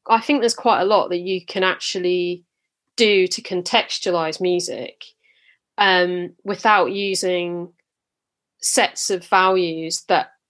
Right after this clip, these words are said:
we've been using for years. As, you know, even just as simple as a genre like rock. I mean, it's,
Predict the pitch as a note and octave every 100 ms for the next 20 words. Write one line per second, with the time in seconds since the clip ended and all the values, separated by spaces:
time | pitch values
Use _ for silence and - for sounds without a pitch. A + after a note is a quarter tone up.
0 | _ _ _ - F#3 F#3+ G3 F#3 F#3+ F3
1 | F3 E3+ F#3 F#3+ E3+ D3+ - - - -
2 | G3+ - - - - A#3 G#3 F3+ E3+ -
3 | G#3+ F#3+ G3 F3+ F#3+ - F#3+ F#3+ F3 E3+
4 | - - _ _ _ _ _ - G3 F#3+
5 | F#3+ F#3 F3 E3 E3 E3+ D#3 - F3+ D3+
6 | - - - _ - F3 E3 - - -